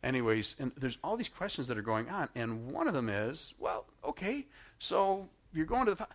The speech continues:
well, show us the Father and we'll be satisfied." Jesus says to him, "Have I been so long with you,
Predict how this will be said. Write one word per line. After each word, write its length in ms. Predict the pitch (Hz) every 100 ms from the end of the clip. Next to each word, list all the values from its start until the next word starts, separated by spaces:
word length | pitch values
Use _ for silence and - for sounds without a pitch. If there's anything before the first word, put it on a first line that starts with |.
| _
well, 120 | 269
show 340 | - - 330 381
us 100 | 277
the 100 | 302
Father 380 | 240 247 233 202
and 80 |
we'll 80 | 196
be 80 | 190
satisfied." 640 | - 147 107 - 87 87 - _ _ _ - _ _ _ _ _ _ _ _ _ _ _ _ _ _ - _ _ - _ _ _ - - - - - _ _ _ _ - - - -
Jesus 320 | 110 110 147
says 320 | - 254 311
to 140 | - 107
him, 160 | 87 82 - _ _ _ -
"Have 200 | - 143
I 180 | 214 302
been 200 | 202 196
so 240 | - 127
long 300 | 110 190 208
with 200 | 156 -
you, 280 | 123 131